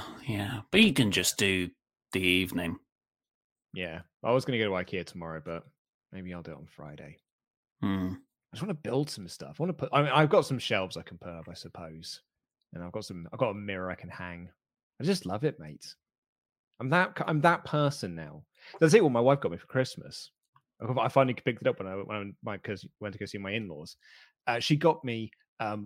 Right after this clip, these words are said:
Speaker 2: woodworking weekend projects. And it was a
Speaker 1: Ooh.
Speaker 2: book of, like, woodwork projects that you can do over a weekend. And I'm so excited about it. I'm thr-, beyond thrilled about the possibility of building, like,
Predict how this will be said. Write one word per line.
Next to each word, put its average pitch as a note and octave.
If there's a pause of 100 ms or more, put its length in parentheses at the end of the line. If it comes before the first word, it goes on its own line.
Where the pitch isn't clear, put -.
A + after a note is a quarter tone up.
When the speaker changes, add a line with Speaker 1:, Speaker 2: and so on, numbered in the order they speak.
(160)
Speaker 2:
woodworking B2+
weekend A2+
projects. - (460)
And -
it E4+
was B4
a A4+
Speaker 1:
Ooh. D4
Speaker 2:
book - (260)
of, A#2
like, G#2+ (340)
woodwork A#2
projects G2
that A2
you G2+
can A2
do G#2+
over G#2
a G#2
weekend. F#2+ (560)
And A2+
I'm G#2+
so -
excited F2+
about D#2
it. D2+ (120)
I'm A#2+
thr-, -
beyond D3+
thrilled - (180)
about F#2
the F#2
possibility G2
of F#2
building, G2+
like, F2+